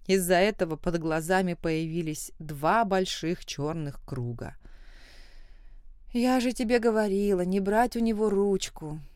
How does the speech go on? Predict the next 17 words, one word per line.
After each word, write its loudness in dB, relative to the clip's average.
простонала -4
я. -8
«Но 4
моя 4
закончилась, 0
а 6
Шурик 4
так 4
быстро 0
диктует», 2
взвыла -2
Лиана, 0
ватным 2
диском -2
убирая 0
растёкшуюся -4
тушь. -12